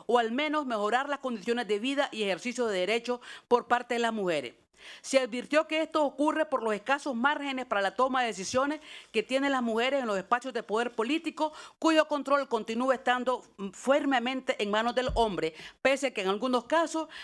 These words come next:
la presencia de las mujeres es mayoritario. Así lo expresó una participante en la investigación.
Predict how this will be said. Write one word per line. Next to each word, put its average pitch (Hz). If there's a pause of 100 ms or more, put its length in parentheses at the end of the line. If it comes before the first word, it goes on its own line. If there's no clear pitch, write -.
la 277
presencia 277
de 254
las 285
mujeres 233
es 220
mayoritario. 165 (400)
Así 254
lo 320
expresó 277
una 262
participante 226
en 226
la 226
investigación. 185